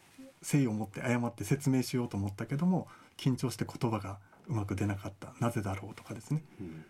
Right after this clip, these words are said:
Speaker 1: 演じている中で生じてくる自分の気持ちだとかですね、えー、自分の行動に対して、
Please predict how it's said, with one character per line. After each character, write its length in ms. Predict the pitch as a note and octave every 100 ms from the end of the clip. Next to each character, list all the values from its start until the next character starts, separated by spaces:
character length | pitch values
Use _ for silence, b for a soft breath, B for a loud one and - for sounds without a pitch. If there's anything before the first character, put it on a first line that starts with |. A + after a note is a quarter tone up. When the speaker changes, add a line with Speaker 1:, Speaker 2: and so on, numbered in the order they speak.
| -
Speaker 1:
演 160 | - G#3
じ 120 | G3+
て 120 | -
い 100 | A3
る 120 | G#3+ G#3+
中 300 | A3 - E3
で 400 | E3+ F#3+ C#3+ -
生 200 | - D3
じ 120 | C#3+
て 80 | -
く 120 | C3+
る 60 | B2
自 120 | A2+
分 140 | A#2 B2+
の 80 |
気 140 | A#2+ -
持 160 | B2+ B2
ち 120 | B2
だ 100 | A2
と 100 | -
か 120 | G#2
で 80 | G2+
す 80 | -
ね、 200 | E3+ E3+ _
え 100 | -
ー、 20 | A#2
自 160 | G#2+
分 140 | A#2 B2
の 80 | A#2
行 220 | - C3
動 160 | B2+
に 140 | B2 B2+
対 200 | B2+ A#2+
し 120 | -
て、 340 | - D#3+ B2